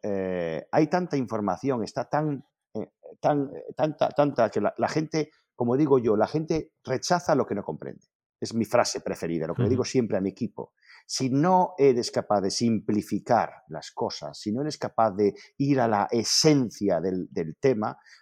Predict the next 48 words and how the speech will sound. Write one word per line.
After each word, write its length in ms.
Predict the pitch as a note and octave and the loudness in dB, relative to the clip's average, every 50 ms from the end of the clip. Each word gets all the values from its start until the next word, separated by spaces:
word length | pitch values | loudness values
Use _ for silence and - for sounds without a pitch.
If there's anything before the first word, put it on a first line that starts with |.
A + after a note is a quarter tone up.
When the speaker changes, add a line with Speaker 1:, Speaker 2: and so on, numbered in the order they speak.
| _ _ | _ _
Speaker 1:
la 100 | A#2 G#2+ | 0 0
gente 560 | - - C3+ C#3 C3 C3 - C#3 C3+ C3+ - | 0 0 -2 -2 -2 0 2 4 4 4 4
no 320 | A#2 B2 A#2 A#2 B2 B2+ B2+ | 0 -2 -2 -2 -2 0 0
es 220 | B2+ A#2+ - - | -2 -2 -4 -8
capaz 520 | - - A2 G2 - A2+ A2 G2+ - - - | -6 -6 -6 0 2 2 2 2 -2 -8 -14
de 340 | - G#2 G2 G#2 G#2+ G#2+ - - _ _ _ _ _ _ | -10 -2 0 2 2 2 -2 -6 _ _ _ _ _ _
procesarlo 720 | - E3 F3 - - B2 - - C#3+ C3+ A#2 F#2+ E2+ F#2+ | 4 4 4 4 2 -2 0 4 6 6 6 6 2 0
en 80 | C3+ C#3+ | 0 -2
su 160 | - - G2+ | -2 -4 -4
mente, 300 | F#2 F2 E2 D2+ - E2+ | -4 -4 -6 -6 -4 -2
y 60 | F2+ | 2
más 200 | G#2 B2+ C3 - | 2 2 2 2
cuando 280 | - - G2+ F#2+ F2 F2+ | 2 0 0 0 0 -4
estamos 520 | - - A#2+ A#2 B2 A#2+ - - - _ _ _ | -4 -2 -2 -2 -2 -2 -4 -8 -12 _ _ _
llenos 640 | - - G#2+ A#2+ C3+ E3 D#3+ D#3 B2+ A2+ G2+ F#2 | -18 -12 -8 0 2 2 4 4 2 0 -2 -2
de 60 | G2+ | -4
estímulos 520 | - - - C3 A#2 A2+ G#2+ G2+ G#2 - F2+ | -6 -2 0 0 2 2 2 0 0 -2 -2
visuales 500 | G2+ F2+ - - C3 C3+ B2+ A2 G2+ - | -4 -4 -2 0 2 2 2 2 0 -4
por 200 | - G#2 F#2 - | -6 -8 -8 -4
todas 300 | - B2+ A2+ F#2+ - - | -4 -4 -4 -4 -6 -4
partes, 500 | - A#2+ A2+ - - - - A#2+ C3+ - | -2 -2 -2 -2 -4 -8 -10 -10 -8 -10
¿no? 220 | A#2 C3 F3 - _ _ _ - - - - _ | -12 -12 -12 -14 _ _ _ -20 -20 -20 -10 _
Y 140 | A2+ B2 | 0 2
esa, 380 | C#3 C3+ - D#3 D3+ D#3 D3 - | 2 2 4 4 4 4 4 2
eso 340 | - A2+ A2 - - C#3+ C#3 | -4 -6 -6 -2 0 0 0
lo 240 | B2+ A2+ A2 G#2+ G2 | 2 0 -2 -2 -2
que 140 | - A#2+ G#2 | -2 0 0
va 120 | A2+ C3 | 2 2
a 40 | B2+ | 0
hacer 240 | A#2+ - D3 C#3+ C#3 | 0 0 0 0 2
es 140 | C#3+ - - | 0 -2 0
que 80 | C#3+ | 0
la 80 | B2 G2+ | 0 0
respuesta 420 | F2+ G2+ - - D3 C#3+ - C#3+ | -2 -6 -6 -6 -6 -6 -6 -8
de 60 | C#3 | -8
esa 120 | C3+ - C#3 | -8 -8 -4
persona, 440 | - - B2 - - C#3 B2+ B2+ - | -4 -4 -4 -4 -4 -4 -4 -4 -4
sea 180 | - C#3+ C#3+ | -2 -2 0
la 80 | C#3 C3 | 0 -2
que 120 | - A#2+ | -4 -6
sea, 340 | - - A#2 B2 C3+ B2 - - | -6 -4 0 0 0 0 -2 -6
va 260 | F#2 G2+ G#2 G2+ G#2+ | -8 -4 -2 0 0
a 20 | |
decir, 260 | G#2 - A#2 A2 - - _ _ _ | 0 -2 -4 -6 -6 -8 _ _ _
"No, 320 | D3+ D#3+ F#3 A#3 A#3+ F#3 | -6 -4 0 2 2 2
no 80 | G3 B3 | 2 0
me 120 | C#4 B3 | 0 2
gusta". 400 | - - A2 - - - - - | 2 2 0 0 -6 -10 -12 -12